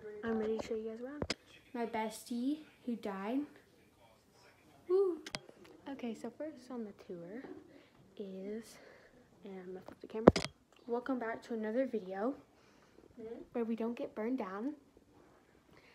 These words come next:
And today I am at a lodge, so it's a retreat with smoking outside. This is somebody else's room, and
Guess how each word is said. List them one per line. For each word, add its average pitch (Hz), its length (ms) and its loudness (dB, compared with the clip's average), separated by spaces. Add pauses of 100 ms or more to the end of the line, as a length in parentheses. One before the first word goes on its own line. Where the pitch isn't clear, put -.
(240)
And 254 480 4
today 247 600 2 (240)
I 214 160 -2
am 208 400 -2
at - 180 8
a - 20 0
lodge, 240 460 -2 (420)
so 190 240 -2 (520)
it's 240 220 2
a - 20 -4
retreat 262 500 2 (160)
with 220 240 4 (420)
smoking 208 800 -2 (140)
outside. 220 500 -4 (1000)
This 214 240 0
is 202 180 4
somebody 190 240 0
else's - 300 -2
room, 180 260 0 (600)
and 175 340 2